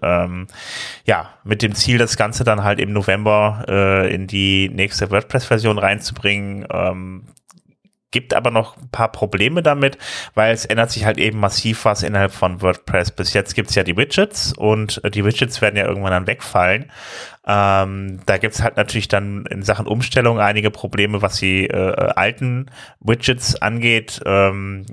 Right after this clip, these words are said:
es wird unter anderem, wird sich halt eben die, die H T M L-Struktur ändern.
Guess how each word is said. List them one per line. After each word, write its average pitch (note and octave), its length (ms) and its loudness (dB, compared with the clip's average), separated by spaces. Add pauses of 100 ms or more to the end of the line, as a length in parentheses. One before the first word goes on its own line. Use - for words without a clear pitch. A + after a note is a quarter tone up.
es - 160 -4
wird G#2 140 0
unter G2+ 260 0
anderem, G#2 300 0
wird G2+ 100 0
sich - 180 -4
halt G2 140 0
eben F2+ 240 -2
die, F2+ 220 -4
die F#2+ 200 -4
H F#2 120 0
T - 80 0
M F#2+ 100 0
L-Struktur - 800 2
ändern. G#2+ 500 2